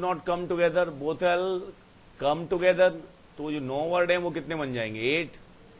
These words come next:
तो factorial eight upon factorial four,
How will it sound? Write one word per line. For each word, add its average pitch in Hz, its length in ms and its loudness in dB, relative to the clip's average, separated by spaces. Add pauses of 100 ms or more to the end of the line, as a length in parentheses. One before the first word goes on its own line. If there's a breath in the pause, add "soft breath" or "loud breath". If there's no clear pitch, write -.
(440)
तो 120 80 -10
factorial 151 560 0
eight 131 640 0
upon 143 360 -2
factorial 143 500 0 (140)
four, 110 200 -2